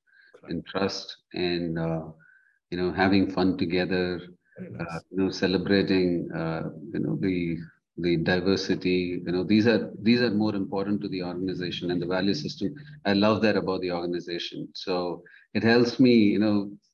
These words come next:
Speaker 2: in a way, I'm, I'm, I feel natural, you know, a natural fit at this ecosystem because, you know, that's what I,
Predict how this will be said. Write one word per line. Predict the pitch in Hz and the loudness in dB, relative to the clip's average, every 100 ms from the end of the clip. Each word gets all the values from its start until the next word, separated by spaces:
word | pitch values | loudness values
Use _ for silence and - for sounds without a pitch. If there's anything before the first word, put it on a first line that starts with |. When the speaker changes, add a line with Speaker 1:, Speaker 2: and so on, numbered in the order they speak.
| - | 0
Speaker 2:
in | 110 | 4
a | 117 | 6
way, | 117 | 6
I'm, | 117 107 104 | 6 4 0
I'm, | 101 98 98 | -2 -4 -4
I | 101 | -8
feel | - 120 101 | -2 0 0
natural, | 98 101 101 110 104 | 0 -2 -4 -4 -4
you | 98 98 - | -4 -8 -12
know, | 95 95 113 101 | -8 -4 -2 -2
a | |
natural | 90 95 95 104 | -2 -2 -2 -6
fit | 95 - 101 | -6 -6 -4
at | 92 87 | -4 -4
this | 87 | -6
ecosystem | 85 82 90 90 - 92 | -6 -8 -10 -10 -8 -8
because, | 92 87 | -8 -8
you | |
know, | 98 95 | -6 -4
that's | 95 - | -4 -4
what | 107 98 | -4 -2
I, | 95 101 | -2 -4